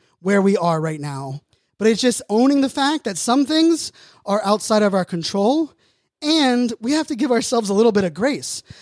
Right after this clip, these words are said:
Like, when I look at my wallet, I mean, I did this last night. I looked at my wallet, and there's, there's one N F T in there. I'm like, "Fanzo." And this was literally what I said out loud. "Fanzo, what the hell were you thinking?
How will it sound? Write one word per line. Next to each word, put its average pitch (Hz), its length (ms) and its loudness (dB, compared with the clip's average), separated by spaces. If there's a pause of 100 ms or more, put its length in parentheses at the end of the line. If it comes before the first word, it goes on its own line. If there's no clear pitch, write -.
(180)
Like, 208 100 -4
when 226 80 2
I 269 80 2
look 294 180 0
at 294 60 0
my 214 140 0
wallet, 214 500 2 (140)
I - 180 -12
mean, 196 80 -2
I 196 80 -2
did 214 120 -2
this 254 180 -2
last 214 180 -2
night. 240 220 -2
I - 20 -2
looked 214 180 0
at 277 60 -8
my 226 80 0
wallet, 233 280 4
and 196 100 -4
there's, 185 160 -4 (280)
there's 190 160 -4
one 233 160 2
N 233 100 4
F 214 80 0
T 254 140 -2
in 247 100 2
there. 208 100 4
I'm 190 80 -2
like, 175 240 -8 (440)
"Fanzo." 214 680 0 (180)
And 185 100 -2
this 190 140 0
was 185 180 -2
literally 190 320 4
what 170 120 2
I 165 100 0
said 170 180 -2
out 160 100 -4
loud. 151 360 -6
"Fanzo, 285 320 -2
what 359 260 -4
the 165 160 -2
hell 220 320 -2
were 294 80 2
you 277 140 4
thinking? 151 420 -8